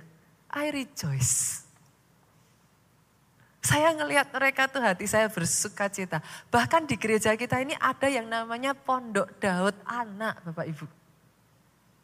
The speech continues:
Pastor, buat apa? Anak kecil apa bisa? Loh, justru itu. Di rumah kan nggak pernah diajari penyembahan.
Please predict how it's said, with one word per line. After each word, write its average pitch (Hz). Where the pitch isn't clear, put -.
Pastor, 320
buat 311
apa? 320
Anak 359
kecil 427
apa 381
bisa? 330
Loh, 320
justru 330
itu. 554
Di 285
rumah 349
kan 494
nggak 262
pernah 320
diajari 262
penyembahan. 240